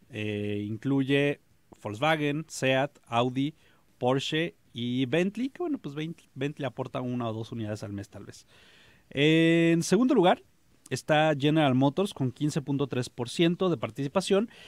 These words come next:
y Nissan está en el primer lugar con veintiuno punto cuatro por ciento. O sea, la diferencia son casi diez puntos entre Nissan y General Motors, entre el primero y el segundo lugar.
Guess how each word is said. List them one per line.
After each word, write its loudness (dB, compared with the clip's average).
y 0
Nissan 4
está -4
en 2
el 0
primer 0
lugar 0
con -2
veintiuno -2
punto -6
cuatro -4
por -6
ciento. 0
O -4
sea, 0
la 2
diferencia -2
son -4
casi -6
diez -4
puntos -6
entre -6
Nissan -4
y -12
General 2
Motors, -2
entre -8
el -14
primero -2
y 0
el -4
segundo -2
lugar. 2